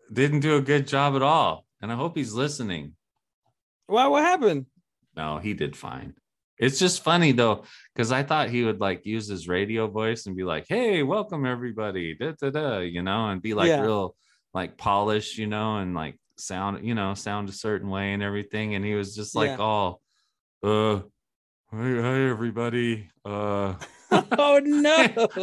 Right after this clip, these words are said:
Speaker 1: <laughs> I'm just like, "Dude, you do this for a living."
Speaker 2: Yeah.
Speaker 1: Like, that's how I host. I'm like, "Uh, what?" 'Cause, you know, I'm, like,
Speaker 2: <laughs>
Speaker 1: a consummate half-ass about everything.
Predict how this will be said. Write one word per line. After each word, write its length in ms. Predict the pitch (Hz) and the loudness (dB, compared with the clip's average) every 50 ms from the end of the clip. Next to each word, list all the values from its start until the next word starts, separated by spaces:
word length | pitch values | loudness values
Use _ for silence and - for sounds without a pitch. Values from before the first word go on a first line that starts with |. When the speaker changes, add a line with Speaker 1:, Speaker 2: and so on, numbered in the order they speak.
| 190 - | -2 0
Speaker 1:
<laughs> 0 | |
I'm 200 | 240 226 214 208 | 2 2 2 2
just 220 | 208 247 233 - - | 2 -2 -4 -4 -2
like, 200 | 233 220 220 220 - - _ _ - - - 143 - - 196 | -2 -2 -2 -4 -6 -16 _ _ -20 -20 -20 -20 -18 -10 -4
"Dude, 320 | 220 262 294 320 294 254 | 0 2 4 4 4 4
you 160 | 262 247 233 | 2 2 2
do 200 | 240 262 277 294 | 2 2 2 2
this 260 | 277 277 269 262 - | 2 2 0 -2 -4
for 180 | - - 208 196 | -6 -4 0 0
a 100 | 190 185 | 2 2
living." 720 | 185 190 208 226 269 277 247 214 180 143 110 98 90 90 95 _ _ _ _ _ _ _ _ _ - | 0 2 2 2 2 2 2 0 -2 -2 -4 -6 -10 -14 -18 _ _ _ _ _ _ _ _ _ -6
Speaker 2:
Yeah. 280 | - 170 180 185 190 190 | -2 0 2 2 2 2
Speaker 1:
Like, 40 | 202 | 2
that's 220 | 226 240 240 - | 2 0 0 0
how 200 | 262 226 190 156 - | 0 2 2 0 2
I 240 | 135 147 175 208 208 | 2 2 4 4 4
host. 480 | 180 147 120 107 98 95 - - _ - | 2 2 2 0 0 -4 -8 -12 _ -6
I'm 200 | 113 143 180 185 | -4 -4 -2 0
like, 240 | 147 110 98 87 95 | 0 0 -2 -2 -2
"Uh, 400 | 113 120 123 123 123 123 120 117 113 - _ _ _ _ _ - | 0 2 2 2 2 2 0 0 -2 -6 _ _ _ _ _ -6
what?" 540 | 110 110 113 123 135 147 156 180 185 - - _ _ _ _ _ - | -4 -2 0 0 0 2 2 0 0 -2 -6 _ _ _ _ _ -16
'Cause, 200 | 113 104 101 110 | -16 -14 -14 -12
you 100 | 113 101 | -10 -8
know, 160 | 98 90 90 | -6 -6 -4
I'm, 160 | 90 90 90 87 | -6 -6 -6 -6
like, 140 | 90 92 92 - - | -8 -8 -8 -12 -18
Speaker 2:
<laughs> 120 | _ - | _ -20
Speaker 1:
a 60 | 71 | -20
consummate 640 | - _ - 104 98 101 98 - 90 90 80 - 90 | -20 _ -14 -12 -12 -12 -14 -16 -16 -16 -16 -16 -16
half-ass 600 | 90 90 92 98 98 - 85 76 82 80 - - | -14 -12 -12 -12 -12 -14 -14 -14 -16 -16 -16 -18
about 280 | 76 78 76 73 73 76 | -18 -18 -18 -18 -18 -18
everything. 500 | 76 73 76 76 76 _ 85 80 78 | -18 -18 -20 -20 -20 _ -20 -20 -20